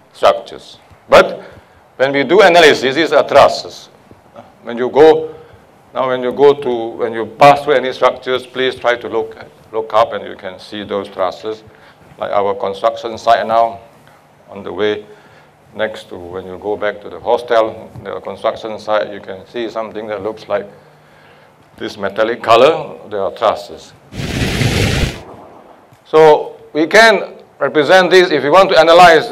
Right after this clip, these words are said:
this, this, this, uh, all the horizontal members, which is connecting this truss to the other, you can, using computer, this can be easily done. Okay. But if you can simplify, you should always simplify,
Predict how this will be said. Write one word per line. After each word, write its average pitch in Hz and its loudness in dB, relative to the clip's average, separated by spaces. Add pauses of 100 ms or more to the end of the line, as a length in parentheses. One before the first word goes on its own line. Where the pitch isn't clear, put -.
(140)
this, 156 -4
this, - -4 (180)
this, 143 -4 (280)
uh, 131 -10
all 143 6
the 139 0
horizontal 127 4
members, 135 -2
which 139 -10
is 127 -6 (260)
connecting 127 -4
this 135 -6
truss 135 2
to 127 -8
the 120 0
other, 127 2 (140)
you 120 -10
can, 135 0
using 151 -2
computer, 139 0
this 143 -6
can 123 -6
be 98 -10
easily 98 -10
done. 85 -8 (1600)
Okay. - -20 (300)
But - 0 (920)
if 127 -8
you 131 -2
can 131 2
simplify, 156 4
you 127 -2
should - -10
always 127 2
simplify, 101 -4